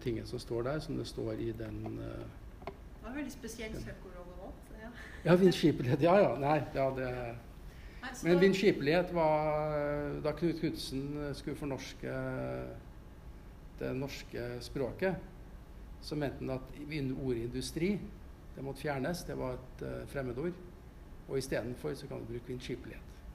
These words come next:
Speaker 1: Men vi kan jo se at tiden har jo, vinnskipelighet har ikke vunnet da, men industri har vunnet, så.
Speaker 2: Så det samme her altså, her søker dere da i bokhyllas bokkorpus, og setter inn mellom de enkle anførselstegna det ordet dere er interessert i,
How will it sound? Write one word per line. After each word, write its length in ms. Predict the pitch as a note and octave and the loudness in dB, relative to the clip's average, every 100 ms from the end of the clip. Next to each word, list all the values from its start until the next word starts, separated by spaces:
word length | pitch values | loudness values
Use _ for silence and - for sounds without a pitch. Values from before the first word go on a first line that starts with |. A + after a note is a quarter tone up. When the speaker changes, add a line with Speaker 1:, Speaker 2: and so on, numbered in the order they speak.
| - - - - D3+ | -12 -14 -14 -12 -10
Speaker 1:
Men 180 | C3+ | -8
vi 60 | C3 | -6
kan 120 | C3+ B2+ | -4 -4
jo 60 | |
se 140 | A#2+ C3 | -2 -2
at 120 | B2+ | -2
tiden 320 | C#3+ A#2+ A2 C3 | -2 -4 -4 -4
har 120 | A#2+ | -4
jo, 140 | A#2 A2+ - - - - - - - - - - - | -4 -6 -10 -12 -14 -14 -14 -14 -14 -12 -12 -14 -2
vinnskipelighet 460 | D#3 D3 D#3+ - A#2 | 0 6 4 4 0
har 80 | D#3+ | 0
ikke 180 | D3 C3 | 2 2
vunnet 280 | D3 A#2+ B2 | 2 2 -2
da, 80 | A#2 - | -4 -2
men 120 | C3 | 0
industri 400 | B2 A#2+ C3+ B2 | 0 0 0 0
har 120 | A2+ | 0
vunnet, 280 | A2+ A2 - | -2 -6 -6
så. 100 | - - - - - - | -12 -12 -14 -14 -14 -14
Speaker 2:
Så 120 | - C4 | -12 -10
det 100 | B3+ | -8
samme 280 | C#4+ A3+ | -8 -6
her 160 | A#3 G#3+ | -6 -8
altså, 160 | G#3+ D4+ E4 | -8 -8 -8
her 140 | A3+ A#3 - | -8 -8 -8
søker 320 | A#3 - - | -10 -10 -10
dere 100 | B3+ | -8
da 140 | G#3+ | -8
i 40 | A3 | -6
bokhyllas 400 | A3+ - G3+ G3+ | -8 -10 -10 -10
bokkorpus, 840 | - A3+ - - - D#4+ G4 - - A3 | -8 -8 -8 -10 -8 -8 -8 -8 -10 -8
og 180 | A#3 B3 | -6 -6
setter 280 | C#4 - A3 | -8 -8 -8
inn 80 | A3 | -8
mellom 180 | A3 A3 | -8 -8
de 60 | |
enkle 320 | A3 G3+ - G3+ | -8 -10 -10 -10
anførselstegna 760 | G#3 G3+ - - G3+ A3 C4+ | -10 -10 -12 -12 -10 -8 -6
det 100 | A3+ | -6
ordet 220 | F#3+ G3+ | -6 -8
dere 100 | G3 | -8
er 80 | F#3+ | -10
interessert 440 | F#3 G3+ G#3 F#3+ | -10 -10 -12 -8
i, 80 | D4 | -6